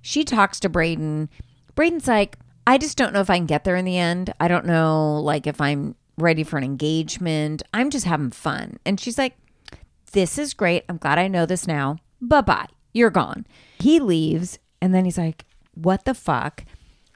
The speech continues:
So everybody's thrilled, happy he's gone, like, "Ding dong, the witch is dead." <laughs> Na, na, na. Next, um, group date. Was it the group date?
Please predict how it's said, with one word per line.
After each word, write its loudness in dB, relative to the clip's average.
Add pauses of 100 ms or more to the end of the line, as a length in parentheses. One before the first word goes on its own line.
So 4 (180)
everybody's 2 (160)
thrilled, 4
happy 0
he's -2
gone, 2
like, -4 (520)
"Ding -4
dong, 0
the 0
witch -2
is 2
dead." 6
<laughs> -
Na, 6
na, 2
na. 4 (320)
Next, 0
um, 0 (1080)
group 2
date. 2
Was 2
it -4
the -2
group -2
date? -4